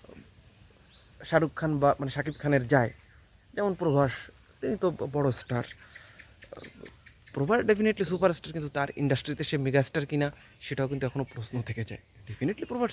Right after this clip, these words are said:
সুপারস্টার, but মেগাস্টার প্রশ্ন থেকে যায়। এবং শাকিব খান আমাদের ইন্ডাস্ট্রিতে কি, এটা জানেন তো, ওইটা আপনি দেখুন যে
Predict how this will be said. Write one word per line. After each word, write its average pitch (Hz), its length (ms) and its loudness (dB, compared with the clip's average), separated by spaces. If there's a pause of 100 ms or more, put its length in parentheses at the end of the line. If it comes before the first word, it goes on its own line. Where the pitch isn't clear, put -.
সুপারস্টার, 160 440 -2
but 135 160 0
মেগাস্টার 135 540 0
প্রশ্ন 131 240 -8
থেকে 120 160 -4
যায়। 117 120 0
এবং 135 200 -2
শাকিব 160 240 -6
খান - 100 2
আমাদের 214 260 2
ইন্ডাস্ট্রিতে 196 460 -4
কি, 180 140 -10 (600)
এটা 156 140 0
জানেন 156 200 2
তো, 180 100 -4 (440)
ওইটা 214 260 8
আপনি 208 180 0
দেখুন 196 220 2
যে 202 120 0